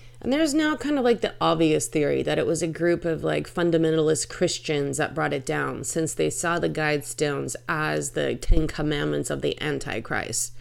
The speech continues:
They think a couple of groups just got organized and somehow were able to come up with some military-grade explosives,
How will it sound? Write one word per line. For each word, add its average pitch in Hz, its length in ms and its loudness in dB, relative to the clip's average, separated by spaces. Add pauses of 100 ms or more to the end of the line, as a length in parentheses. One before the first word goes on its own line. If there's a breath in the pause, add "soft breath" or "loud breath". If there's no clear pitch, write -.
(300 loud breath)
They 135 180 2
think 131 220 -4
a 147 80 0
couple 143 320 -2
of 151 80 0
groups 170 340 2
just 180 240 -2
got 170 240 -2
organized 220 760 4
and 151 240 0
somehow 165 500 0
were 160 240 6
able 156 360 4
to 156 40 2
come 156 200 -2
up 156 120 0
with 165 120 0
some 143 260 -2
military-grade 170 800 4
explosives, 170 800 2